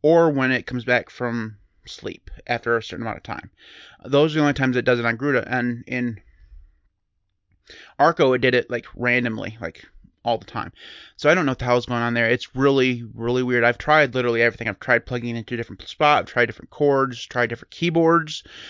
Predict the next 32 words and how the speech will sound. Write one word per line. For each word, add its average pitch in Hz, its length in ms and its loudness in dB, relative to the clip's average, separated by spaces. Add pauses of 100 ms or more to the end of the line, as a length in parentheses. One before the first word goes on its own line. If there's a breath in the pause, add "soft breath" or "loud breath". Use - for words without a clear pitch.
(240 loud breath)
uh, 127 220 0
and 127 160 -2
it 117 100 -4
still 123 180 -2
does 113 160 -2
it. - 40 -16
So 127 240 2
it's 131 180 -4
obviously 147 300 0
something 135 260 -4
wrong 120 160 -4
with 113 80 -8
the - 60 -18
computer, 120 360 -8
but 120 240 -2 (640 loud breath)
I'm 143 120 -4
honestly 180 360 0
quite 131 240 -4
happy 139 340 0
with 185 200 -4
my 202 160 0
Garuda 202 380 -4
experience, - 720 -6 (160)
experience - 460 -6
so - 80 -12
far, 190 200 -2
'cause, - 440 -6 (120)
um, 117 400 -4 (960 soft breath)
everything 160 320 -2
just 151 140 -8
seems 147 220 -4
to 117 260 -10